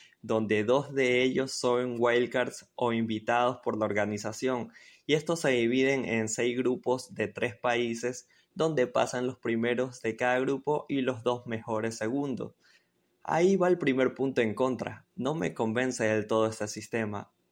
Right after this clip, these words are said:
porque no solo en el circuito, en la anterior Copa Davis había que ganar todo para llevarte el trofeo a casa. Ahora puedes darte el lujo de perder un partido y si los números te dan, eh, sigues en competencia y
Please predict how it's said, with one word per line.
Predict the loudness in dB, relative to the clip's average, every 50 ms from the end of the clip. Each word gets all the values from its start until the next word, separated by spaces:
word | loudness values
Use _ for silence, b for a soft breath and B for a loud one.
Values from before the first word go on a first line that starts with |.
| _ _ _ _ _ _ _ _
porque | -2 -2 0 -2 -2
no | 0 0 0
solo | 0 0 -2 0 0
en | 0 0
el | -2 -2
circuito, | -2 -4 -6 -4 -4 -4 -4 -2 -2 -4 -6 -6 -8 _
en | -4 -2 -2
la | -2
anterior | 0 0 0 0 0 0 0 -2 -2
Copa | -4 -2 0 0 0 0
Davis | 2 0 0 0 0 -2 -4 -8 -8 -8 -4
había | -2 0 0 0 0 0 -2
que | -2 -2
ganar | -2 -2 0 0 -2 -2 -4 -6 _
todo | -2 0 0 0 -2 -2
para | -2 0 0 0
llevarte | 0 0 0 0 0 -2 -2
el | -4 -4
trofeo | -4 -6 -8 -4 -2 0 0 2 0
a | 0 -2
casa. | -2 -2 -4 -4 -8 -14 -18 b b b b b b b b b _ _ _ _ _
Ahora | 0 2 4 4 4 4 4 4 4 4 2 0
puedes | 0 2 4 4 4 2 2 0
darte | 0 0 0 0 0
el | 0 2
lujo | 2 0 0 0 -2 0 0
de | 0 0 -2 -2 -2 -2 -4
perder | -2 0 2 4 4 4 4 4
un | 2 0
partido | 0 -2 -2 -2 -2 -2 0 0 2 2 0 0 0
y | -2 -2 -4 -6 -8
si | -8 -6 -6 -4
los | -4 -4 -6 -6
números | -6 -6 -4 -2 -2 -2 -4 -6 -8
te | -6 -2 0
dan, | 2 2 2 2 0 -2 -6 -10 b b b b b b b b b _ _ _ _
eh, | -6 -2 0 0 0 0
sigues | 0 -2 0 2 2 2 2
en | 0 0 0
competencia | 0 0 0 0 -2 0 0 -2 -2 -2 -4 -4 -4 -2 -2 -2
y | -4 -6 -6 -8